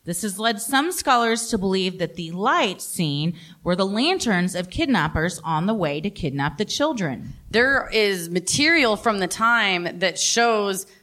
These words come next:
Speaker 2: little black children on, like, a fan that says, like, "Come and watch the gators get riled up." So they knowingly were doing this. It wasn't, you know, it, obviously it is a marginalized community, and when they're out, they, you obviously can burn a woman's house down and nobody really did anything. So I think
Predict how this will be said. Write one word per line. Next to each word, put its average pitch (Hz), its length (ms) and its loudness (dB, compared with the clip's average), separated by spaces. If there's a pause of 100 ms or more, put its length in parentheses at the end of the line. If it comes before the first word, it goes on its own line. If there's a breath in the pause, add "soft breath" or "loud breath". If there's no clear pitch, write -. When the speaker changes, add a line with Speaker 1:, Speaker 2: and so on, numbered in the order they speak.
(200 soft breath)
Speaker 2:
little 185 300 2
black 226 380 0
children 233 640 2 (280 loud breath)
on, 233 400 4
like, 208 220 2
a 190 80 2
fan 226 440 2
that 190 140 0
says, 208 280 2
like, 180 180 2
"Come 247 240 2
and 254 160 2
watch 262 280 2
the 254 100 0
gators 220 420 0
get 220 220 0
riled 233 280 6
up." 240 180 2
So 214 260 0
they 247 280 4
knowingly 254 520 2
were 208 100 2
doing 190 240 0
this. 165 180 0
It 185 120 -2
wasn't, 214 420 0 (300 loud breath)
you 320 80 2
know, 254 120 6
it, 226 220 2
obviously 190 560 0
it 151 80 0
is 165 160 2
a 170 40 0
marginalized 160 560 2
community, 170 420 0
and 151 120 -2
when 147 220 -4
they're 143 240 0
out, 165 300 2
they, 156 260 -2 (220)
you 208 220 2
obviously 220 340 0
can 175 160 -2
burn 175 160 2
a 175 40 0
woman's 156 280 -2
house 175 260 -2
down 156 300 0
and 147 100 -2
nobody 156 380 -2
really 160 260 -2
did 160 180 0
anything. 170 380 0
So 190 200 4
I 190 100 4
think 226 260 0